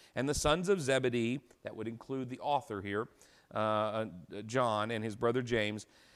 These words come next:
"and two others of his disciples were together. Simon Peter said to them, 'I'm going fishing.'" Yeah, now, remember, uh, this was a unique time for the disciples because Jesus died,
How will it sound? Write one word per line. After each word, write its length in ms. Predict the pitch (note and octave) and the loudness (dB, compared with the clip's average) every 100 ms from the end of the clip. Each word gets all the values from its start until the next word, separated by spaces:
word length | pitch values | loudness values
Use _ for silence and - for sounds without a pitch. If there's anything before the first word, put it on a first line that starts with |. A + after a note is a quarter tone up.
| - - | -18 -2
"and 240 | A3 A#3+ | 0 8
two 240 | - C4+ | 10 10
others 300 | B3 A#3+ A3+ | 8 4 4
of 80 | G3 | 2
his 180 | F#3+ F3 | 2 0
disciples 540 | D#3+ D3 D3+ D3+ D#3 | 0 4 6 6 2
were 120 | C#3+ D3 | 4 8
together. 440 | C3+ C3+ A2 F#2 - _ _ _ _ _ _ - | 10 10 6 2 -6 _ _ _ _ _ _ -18
Simon 360 | - F3 F#3 E3+ | 2 6 6 4
Peter 240 | F3+ E3 | 2 2
said 240 | D3 E3 D#3 | 2 4 4
to 60 | |
them, 180 | C#3+ C3+ | 4 4
'I'm 220 | C#3+ G3 | 4 4
going 260 | E3 E3 D#3+ | 2 2 2
fishing.'" 540 | C#3 D3 C#3+ C3 F#2+ - - | 2 4 4 0 -4 -8 -16
Yeah, 160 | C3+ D3 | -12 -4
now, 200 | D#3 - | -4 -4
remember, 440 | D#3+ F3+ A#3+ D3+ - - - - - | -6 -4 -2 -2 -4 -14 -20 -20 -2
uh, 200 | D3 C#3+ | 0 2
this 200 | F3+ G3 | 2 2
was 140 | B3+ | 2
a 140 | G#3+ E3 | 2 2
unique 520 | D#3 E3 E3 G#3 - | 0 -2 0 -2 -2
time 580 | - - A3 A3 C3+ A2+ | -6 -4 -2 0 0 -2
for 220 | G#2+ D3 | -4 -4
the 80 | C3 | -4
disciples 580 | B2 B2 F#3+ G#3+ C#3 A2 | -6 -2 0 0 0 -4
because 320 | A#2+ - C3+ | -4 -6 -6
Jesus 460 | G#2 C#3 F3 G3+ G#3 | -6 -4 -4 -4 -6
died, 520 | - B2+ G2+ G2+ A#2 | 0 4 6 4 2